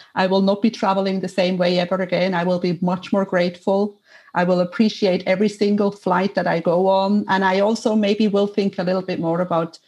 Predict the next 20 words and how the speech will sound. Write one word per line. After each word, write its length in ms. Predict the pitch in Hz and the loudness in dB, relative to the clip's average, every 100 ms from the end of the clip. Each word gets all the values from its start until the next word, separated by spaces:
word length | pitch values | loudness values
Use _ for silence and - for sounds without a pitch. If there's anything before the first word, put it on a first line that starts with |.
| _ _ - - - | _ _ -18 -12 -6
you 140 | 254 | -2
know, 140 | 220 | 0
flying 400 | 220 226 214 214 | 2 2 2 0
so 180 | 208 202 | 0 0
much, 640 | 196 185 - - - - - | 2 0 -2 -10 -18 -12 -2
do 180 | 220 202 | 2 2
a 60 | |
little 240 | 196 196 185 | 2 2 2
less, 520 | 165 143 - - - _ | 0 -2 -8 -20 -20 _
because 420 | 190 185 190 180 180 | -6 0 0 0 0
some 220 | 196 202 | 0 0
things 320 | 196 185 180 | 0 -4 -4
can 320 | - - 180 | -4 -2 0
be 160 | 180 175 | 0 -2
done 380 | 160 151 160 165 | 0 0 -2 -2
without 400 | 165 156 151 156 | -2 -2 -2 -4
the 60 | |
trip. 360 | 160 - 151 - | -8 -6 -6 -6
So, 380 | - 170 165 165 | -2 0 0 0
um, 300 | 156 165 | 0 -4